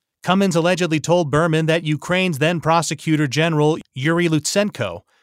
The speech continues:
would travel to the U S to present evidence about the Bidens and Burisma Holdings, who hired Hunter Biden and his business partner Devon Archer to its board in twenty fourteen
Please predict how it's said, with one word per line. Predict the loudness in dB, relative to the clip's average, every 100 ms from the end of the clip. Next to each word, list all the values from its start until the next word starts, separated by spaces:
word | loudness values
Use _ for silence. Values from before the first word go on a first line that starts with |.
| -4
would | -2
travel | 0 0 0 0
to | -2 -2
the | 0
U | 0 0
S | 0 -2
to | -2
present | -2 0 -2
evidence | 0 0 2 0 -2
about | 0 0 -2
the | 0
Bidens | 2 2 2 0 0
and | -2 0
Burisma | 0 0 -2 -2 0
Holdings, | 0 -2 -4 -8 -10 -10 _ _ _ _
who | -4 -4
hired | 0 2 4 2
Hunter | 0 0 0
Biden | 2 2 2 0
and | 0
his | -2
business | -2 -2 -2 -6
partner | -2 -2 0 -4
Devon | 2 2 2 0
Archer | 2 2 0 -8 -4
to | -2
its | -2 -2
board | -2 0 0
in | -2
twenty | -4 -4 -4
fourteen | -6 -8 -4 -2 -2